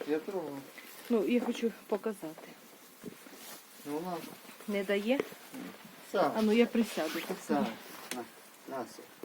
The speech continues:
Speaker 1: на, на.
Speaker 2: Не дає. Ну,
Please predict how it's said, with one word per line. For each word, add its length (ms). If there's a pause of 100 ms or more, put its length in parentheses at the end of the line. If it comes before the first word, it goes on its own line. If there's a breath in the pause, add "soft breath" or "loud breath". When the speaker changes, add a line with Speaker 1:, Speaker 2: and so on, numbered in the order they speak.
Speaker 1:
на, 200 (680)
на. 60 (1700)
Speaker 2:
Не 140
дає. 380 (240)
Ну, 80